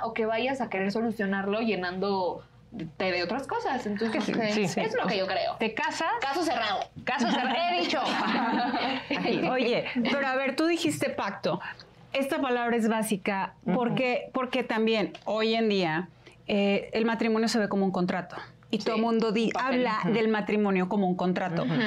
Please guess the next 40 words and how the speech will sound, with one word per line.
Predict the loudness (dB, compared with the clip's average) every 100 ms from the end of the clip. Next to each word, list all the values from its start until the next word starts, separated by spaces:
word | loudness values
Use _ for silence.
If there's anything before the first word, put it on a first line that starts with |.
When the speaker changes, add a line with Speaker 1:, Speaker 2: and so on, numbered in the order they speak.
| 2 2
Speaker 4:
¿Qué |
Speaker 2:
Ujú. | 2
Speaker 4:
diferencia | 2 2 2 0
tiene | 2 2
un | 2
contrato | 0 0 -2 -4 -6 -2
a | 0
un | 0
pacto? | -2 -6 -4 -4 -6 -8 -4
Todo. | 0 0 0
Speaker 2:
Ujú. | 0 0 2
Speaker 4:
Un | 2 2
contrato | 2 2 0 -2 -2 -2 -4 -10 -6
se | -2 -2
puede | 0 2 2
disolver. | 2 2 0 0 -2
Speaker 2:
Exacto. | -2 -2 -4 -4 0
Speaker 4:
Un | 0
contrato | 2 2 0 -2 -2 -2
tiene, | 0 2 4 2 0 -4 -10 -14 -18 -6
este | -4 -2 -2
contrato | 0 0 0 -2 0
es | 0
para | 0 -2 0 0
dos | 0 2 2
mil | 2
veintitrés | 2 2 2 0 0 -2 -2
a | 0
Speaker 2:
Se |
puede |
Speaker 4:
dos | 0 2
mil | 2 2
treinta, | 2 2 0 0 0 0
Speaker 2:
Sí, | 0 2
Speaker 4:
¿no? | 2
Speaker 2:
sí, | 2 0
se | 0
puede, | 0 2 2 2 0
sí, | 0
sí, | 2